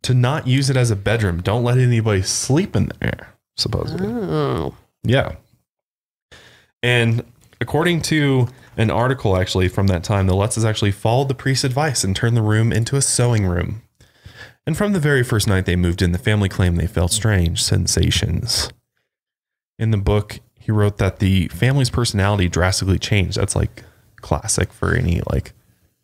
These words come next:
Speaker 1: horror story,
Speaker 2: Yeah.
Speaker 1: you know, like, an
Speaker 2: Yeah.
Speaker 1: innocent family moves in and there's,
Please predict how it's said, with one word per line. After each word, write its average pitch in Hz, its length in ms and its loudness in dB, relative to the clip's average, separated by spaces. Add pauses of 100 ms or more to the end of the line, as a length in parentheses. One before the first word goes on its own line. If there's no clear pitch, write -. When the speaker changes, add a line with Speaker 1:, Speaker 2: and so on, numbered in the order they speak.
(160)
Speaker 1:
horror 98 240 0
story, 110 380 0
Speaker 2:
Yeah. 131 160 2
Speaker 1:
you 104 60 2
know, 110 200 2
like, 101 220 0
an 151 60 2
Speaker 2:
Yeah. 135 220 2
Speaker 1:
innocent 120 360 0
family 117 320 0
moves 107 300 2
in 127 180 0
and 113 140 0
there's, 95 320 -2